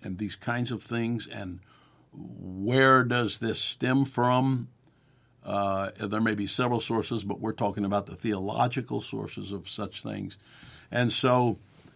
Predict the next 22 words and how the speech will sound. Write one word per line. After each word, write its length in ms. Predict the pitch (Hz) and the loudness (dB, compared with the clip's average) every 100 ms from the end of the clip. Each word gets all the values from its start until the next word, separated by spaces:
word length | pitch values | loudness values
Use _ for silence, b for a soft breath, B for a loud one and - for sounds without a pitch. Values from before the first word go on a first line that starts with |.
| _ | _
uh, 280 | - 104 104 | -2 0 0
this 300 | 101 147 - | 4 4 6
all 180 | 180 165 | 6 6
comes 320 | - 127 120 | 6 4 4
under 260 | 120 113 107 | 4 4 2
the 160 | 101 | -2
heading 440 | - 131 110 101 104 | 0 2 2 0 -2
of 240 | - 92 | -4 -6
the 100 | 95 | -6
different 440 | 90 131 139 135 - | -4 -4 0 0 0
ideas 840 | 107 104 95 123 135 101 95 - | -2 -2 -2 -2 2 2 0 -6
about 320 | 101 92 87 | -6 -6 -6
how 220 | - 110 107 | -6 -4 -4
the 140 | 110 | -6
kingdom 500 | - - 110 107 107 | -6 -4 -2 -2 -4
of 220 | 95 92 | -6 -8
God 480 | 107 98 92 95 107 b b b b | -4 -2 -2 -4 -8 b b b b
will 220 | 110 104 101 | -4 -2 -2
come 380 | - 110 113 | -4 -2 -2
to 160 | 107 104 | -2 -4
the 200 | 101 107 - | -4 -4 4
earth. 400 | 135 - - | 4 4 -2